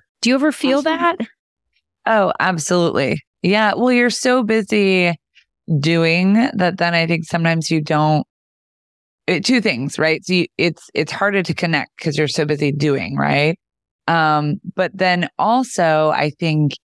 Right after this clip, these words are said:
Speaker 2: you're watching all these people get together and it feels like everyone has, you know, a better family than you or,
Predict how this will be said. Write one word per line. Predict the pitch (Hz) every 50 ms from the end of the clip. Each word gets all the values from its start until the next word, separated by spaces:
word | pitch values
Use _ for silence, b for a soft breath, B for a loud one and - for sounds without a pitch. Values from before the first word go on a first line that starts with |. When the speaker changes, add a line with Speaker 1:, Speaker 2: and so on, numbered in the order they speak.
| _ _ _ -
Speaker 2:
you're | - 160 165 165
watching | 156 160 156 151 156 - - 165 147 147
all | 143 143
these | 147 147 139 -
people | - 160 147 - 143 143
get | - 139 - -
together | - 156 139 135 139 143 139 139 147
and | 143 143 147
it | 147 143 - -
feels | - 151 123 139 139 -
like | - 98 95 101 107 113 - - - -
everyone | 151 151 139 151 151 143 143 143
has, | 143 139 139 135 135 135 143 139 - -
you | - 139 143
know, | 127 78 92 104 - - - _ _ _ _ -
a | - 156
better | 147 160 151 147 139 127
family | - 160 143 139 139 139 143 151
than | 151 147 -
you | - - - 73
or, | - 151 147 139 143